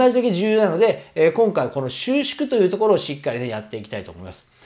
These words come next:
まあ、体の中で硬くなりやすいところ、まあ、あの、まあ、一般的にはこの内ももとか太ももの裏とか、まあ、そういったところは硬くなるというか、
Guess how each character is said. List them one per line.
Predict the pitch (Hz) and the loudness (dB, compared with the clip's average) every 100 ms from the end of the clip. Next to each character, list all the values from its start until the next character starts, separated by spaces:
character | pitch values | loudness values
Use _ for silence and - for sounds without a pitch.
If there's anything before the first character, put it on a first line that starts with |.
| - | -6
ま | 196 | -4
あ、 | 190 | -2
体 | 233 285 285 | 0 2 4
の | 311 | 4
中 | 311 220 | 4 4
で | 190 156 104 - | 4 2 0 -10
硬 | - 269 196 | -2 0 2
く | |
な | 156 147 | 2 0
り | 156 | 2
や | 156 | 2
す | 147 | 0
い | 151 | -4
と | 120 | -4
こ | 101 | -8
ろ、 | 104 | -6
ま | 143 143 - | -6 -8 -4
あ、 | 170 | 2
あ | 160 | 2
の、 | 156 | 2
ま | |
あ、 | 156 | 0
一 | 143 | 6
般 | 220 208 | 6 6
的 | 220 | 4
に | 233 | 4
は | 170 | 4
こ | 143 | 2
の | 131 | 2
内 | 131 - 196 | 0 -2 2
も | 190 | 6
も | 202 | 6
と | 247 | 8
か | 254 170 | 10 10
太 | 135 185 | 8 2
も | 160 | 4
も | 156 | 2
の | 147 | 4
裏 | 160 180 | 4 4
と | 151 | 2
か、 | 147 | 0
ま | 147 | -2
あ、 | |
そ | 143 240 269 | 0 2 2
う | |
い | 269 | 2
っ | |
た | 247 | 0
と | 247 | 4
こ | |
ろ | 226 | 6
は | 170 143 - - | 6 4 0 -12
硬 | - 285 269 | -4 2 4
く | 165 | 4
な | 156 151 | 0 0
る | 131 | 0
と | |
い | 120 | -4
う | 113 | -2
か、 | 143 117 | -2 -2